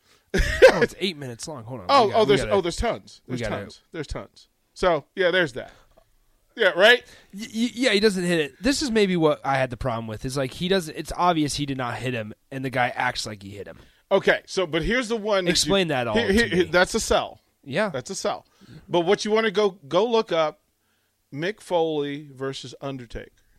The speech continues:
Speaker 1: Cage.
Speaker 2: Hell in a Cell?
Speaker 1: Yes. Yes.
Speaker 2: We won't watch the full
Speaker 1: You
Speaker 2: match
Speaker 1: don't
Speaker 2: right
Speaker 1: watch
Speaker 2: now.
Speaker 1: the, find the, the highlight clip, and it was the
Speaker 2: He threw him off the top.
Speaker 1: He, bruh.
Speaker 2: Oh.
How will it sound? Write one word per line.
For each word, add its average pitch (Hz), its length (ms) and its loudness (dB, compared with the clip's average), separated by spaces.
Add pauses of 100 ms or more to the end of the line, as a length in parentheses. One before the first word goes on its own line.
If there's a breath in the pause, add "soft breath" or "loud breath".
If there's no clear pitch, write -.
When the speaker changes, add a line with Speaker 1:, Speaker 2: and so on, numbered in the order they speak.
(1160)
Speaker 1:
Cage. - 580 -10 (1900 soft breath)
Speaker 2:
Hell 123 220 -6
in 123 60 -6
a 117 40 -8
Cell? 123 300 -6 (260)
Speaker 1:
Yes. - 760 -18 (500)
Yes. 98 460 -16
Speaker 2:
We 104 80 -12
won't 95 200 -12
watch 92 260 -12
the - 80 -18
full - 240 -18
Speaker 1:
You 120 100 -8
Speaker 2:
match 170 80 0
Speaker 1:
don't 180 120 4
Speaker 2:
right 156 60 -2
Speaker 1:
watch 143 240 -4
Speaker 2:
now. 143 140 -8
Speaker 1:
the, 120 160 -16
find 151 340 -4
the, 190 100 4
the 170 140 -6
highlight 175 460 -2
clip, 110 280 -12 (1300)
and 147 200 0
it 143 100 -4
was 135 160 -6
the 151 100 -8 (160)
Speaker 2:
He 151 140 -4
threw 185 220 6
him 175 80 8
off 170 160 6
the 147 80 -6
top. 175 440 0
Speaker 1:
He, 104 160 -16 (440)
bruh. 104 280 -16 (400)
Speaker 2:
Oh. 135 460 -2